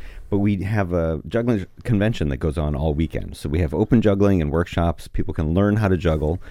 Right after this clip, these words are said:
We'll be at, uh, O'Keefe School on Saturday and all day Sunday,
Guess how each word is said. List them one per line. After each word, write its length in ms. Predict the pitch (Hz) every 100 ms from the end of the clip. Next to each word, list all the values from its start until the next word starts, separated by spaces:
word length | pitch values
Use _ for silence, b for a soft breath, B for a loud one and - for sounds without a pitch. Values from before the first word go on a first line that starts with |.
| b b
We'll 100 | -
be 160 | 82 87
at, 140 | 78 - -
uh, 220 | 71 69
O'Keefe 320 | 90 - 113
School 600 | - - 101 95 95 98 -
on 440 | 73 80 82 71 69
Saturday 460 | - 95 90 85
and 80 | 80
all 100 | 78
day 120 | 76 71
Sunday, 500 | - 123 87 85